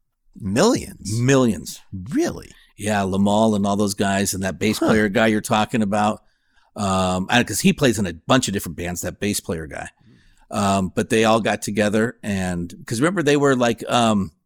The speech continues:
Speaker 2: V H one, you know how they did like,
Speaker 1: Yeah.
Speaker 2: uh,
Speaker 1: Bands
Speaker 2: bands
Speaker 1: Reunited.
Speaker 2: reunited? It was
Speaker 1: Mm-hmm.
Speaker 2: something like that, but what they did was they kinda like, they kinda clowned him, where the drummer, he owns a production company,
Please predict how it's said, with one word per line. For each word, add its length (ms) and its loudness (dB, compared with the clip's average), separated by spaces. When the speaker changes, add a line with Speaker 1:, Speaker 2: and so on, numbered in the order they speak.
Speaker 2:
V 200 6
H 240 2
one, 500 4
you 80 0
know 80 2
how 80 6
they 200 0
did 240 0
like, 140 0
Speaker 1:
Yeah. 200 4
Speaker 2:
uh, 260 2
Speaker 1:
Bands 440 2
Speaker 2:
bands 20 0
Speaker 1:
Reunited. 200 2
Speaker 2:
reunited? 340 4
It 200 2
was 120 6
Speaker 1:
Mm-hmm. 80 4
Speaker 2:
something 200 4
like 200 4
that, 200 6
but 80 -2
what 180 0
they 160 4
did 320 4
was 440 2
they 80 -8
kinda 320 2
like, 380 0
they 140 -8
kinda 240 0
clowned 400 0
him, 160 -2
where 340 4
the 120 -4
drummer, 800 4
he 180 2
owns 200 2
a 60 -2
production 560 0
company, 580 -4